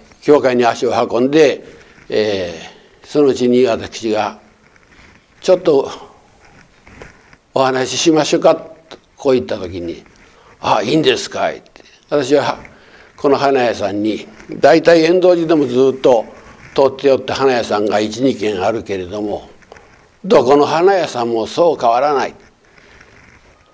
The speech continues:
薄暗い土間にジュラルミンのこんなカンカンがあって、そこに花がダーッと生けてあって、奥の方にお年寄りの、おー、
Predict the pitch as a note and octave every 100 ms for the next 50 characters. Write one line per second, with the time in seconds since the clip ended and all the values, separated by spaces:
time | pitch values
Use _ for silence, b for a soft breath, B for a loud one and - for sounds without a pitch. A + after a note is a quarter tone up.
0 | _ B2+ A2 C#3+ C#3+ D3+ D3+ B2 A2+ C3+
1 | B2 A#2 A#2+ A2 - A2+ A2 C3 D3+ C#3+
2 | B2 A#2 A2+ C3+ B2 A2+ A#2 A2+ B2 A#2+
3 | F#2+ E2+ - - - D3+ C#3+ A#2+ C#3+ B2
4 | G#2+ A#2+ A#2+ G2 G#2 G#2+ A2 A2 E2+ -
5 | - - B B B B C3 B2+ C3+ C#3
6 | D3+ C#3+ A#2+ G#2 - A2+ B2 A2 B2+ A#2
7 | G#2+ G#2 - - B B B B B B
8 | - - F#2 F2 F2+ F2 E2